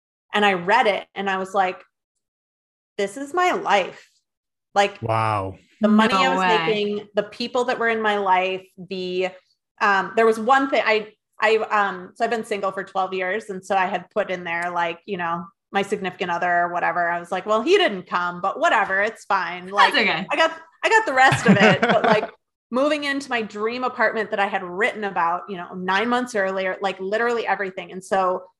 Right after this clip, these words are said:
Speaker 1: I truly believe that the more that we can connect with that vision, the easier it becomes to then manifest it, right? Because that's where you're focused every single day. So you know exactly where you're going. The path can be laid out for you. You can be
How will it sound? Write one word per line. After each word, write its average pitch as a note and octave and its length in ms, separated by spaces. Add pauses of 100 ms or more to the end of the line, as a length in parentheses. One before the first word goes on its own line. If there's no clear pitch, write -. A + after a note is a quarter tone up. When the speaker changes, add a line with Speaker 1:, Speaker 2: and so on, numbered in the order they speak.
(100)
Speaker 1:
I G#3+ 120
truly B3 540
believe F#3+ 480
that F#3 160
the F#3+ 60
more G3+ 460
that F#3 180
we G3 160
can G3 140
connect G3+ 500
with G3+ 120
that F3+ 260
vision, F3+ 680 (280)
the A#3+ 200
easier C4 340
it - 120
becomes B3 500
to A#3 100
then A3 260
manifest A#3 640
it, E3 220
right? A#3 240
Because A#3+ 260
that's C4 400
where A#3+ 120
you're G#3 260
focused A3 520
every A3+ 240
single G#3+ 280
day. B3 260
So G#3+ 160
you G#3+ 240
know G3+ 640 (280)
exactly A3 640
where A#3 140
you're G#3 140
going. F#3+ 440
The F#3 100
path B3 420
can A3+ 140
be A3 100
laid G#3 220
out F#3 240
for G#3+ 80
you. F#3+ 240
You F#3+ 200
can G3 120
be G3+ 160